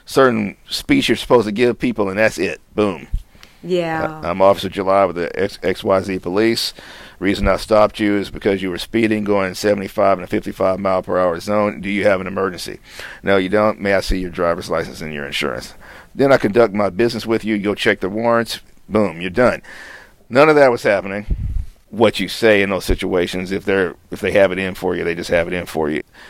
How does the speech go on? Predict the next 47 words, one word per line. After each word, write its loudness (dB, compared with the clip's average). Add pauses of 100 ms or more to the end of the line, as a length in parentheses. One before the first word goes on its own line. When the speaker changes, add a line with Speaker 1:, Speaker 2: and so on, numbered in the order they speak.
Speaker 1:
Eventually, 4
they 0
finally 0
wrote -2
me -4
a -6
ticket. -2 (1300)
They -2
got 4
the -6
ticket, 0 (680)
and, 4 (720)
uh, 4
they 0
left. 0 (460)
And 2
I 6
was -4
shaking. -4 (320)
I, 6
I, 4
I 8
didn't 0
realize 0
I 0
was -6
shaking -6
until -4
they -4
left. -4 (340)
Or -2
maybe 4
I 4
didn't -2
start 0
shaking -4
until -2
I -4
got 0
in -8
the -12
car. -2
I 2
got 2
in -4
the -14
car, -2